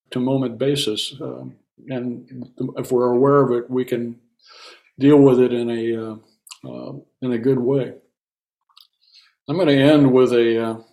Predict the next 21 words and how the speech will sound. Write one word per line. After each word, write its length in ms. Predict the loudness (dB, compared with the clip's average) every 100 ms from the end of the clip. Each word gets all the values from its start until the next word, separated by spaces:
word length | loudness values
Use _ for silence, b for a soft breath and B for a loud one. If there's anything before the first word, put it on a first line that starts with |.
| -10
quote 340 | -2 0 -2
from 420 | -2 -2 0 -2
Norman 400 | 0 0 0 -2
Fisher 460 | -4 -2 -2 -4 -10 -12 _ _ _ _ _ _ _ _ _ -6
that 160 | -4 2
goes, 460 | 4 4 2 0
uh, 340 | -2 -2 -6 -12 _ _ _ -2
"When 180 | 0 0
we 100 | -2
stop 380 | 2 2 2
creating 560 | 0 4 6 6 4 0
unnecessary 1040 | -2 -4 -4 0 0 0 -2 0 2 2
suffering, 640 | 0 -4 -4 -4 -4 -6 -14 _ _ _ _ _ _ _ _ -2
we 120 | 0
can 200 | 2 4
notice 400 | 4 6 4 2
all 460 | -2 2 4 6 4
the 80 |
suffering 640 | 0 0 -2 -2 -6 -6 -8
around 440 | -4 -2 -2 -4 -8
us." 300 | -10 -14